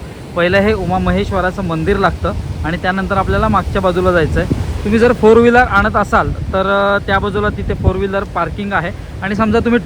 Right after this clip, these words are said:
टू व्हीलर आणत असाल तर थेट तुम्ही या मंदिराजवळ पार्किंग करू शकता.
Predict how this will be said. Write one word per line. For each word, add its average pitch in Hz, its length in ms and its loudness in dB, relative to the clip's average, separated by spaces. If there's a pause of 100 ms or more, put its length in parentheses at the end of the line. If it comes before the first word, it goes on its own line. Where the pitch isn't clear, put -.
टू 240 60 4
व्हीलर 262 280 4
आणत 240 260 4
असाल 220 280 2 (420)
तर 208 100 0
थेट 247 300 2
तुम्ही 247 320 -2
या 254 100 0
मंदिराजवळ 233 680 -2
पार्किंग 208 400 -4
करू 208 240 -4
शकता. 196 360 -4